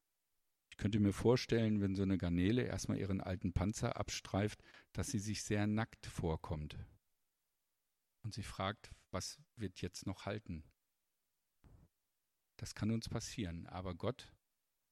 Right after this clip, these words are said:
wird immer bei uns sein. Es gibt in der Bibel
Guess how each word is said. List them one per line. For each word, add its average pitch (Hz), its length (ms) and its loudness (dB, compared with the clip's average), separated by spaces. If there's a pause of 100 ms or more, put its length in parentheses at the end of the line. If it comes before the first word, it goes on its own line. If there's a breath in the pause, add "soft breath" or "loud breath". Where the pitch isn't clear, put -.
(300)
wird 92 160 -8
immer 101 460 0 (200)
bei 87 200 0
uns 82 200 -6
sein. 80 360 -6 (2750 loud breath)
Es - 180 -2
gibt - 420 -4 (840)
in 104 400 4
der 92 120 0
Bibel 143 460 -2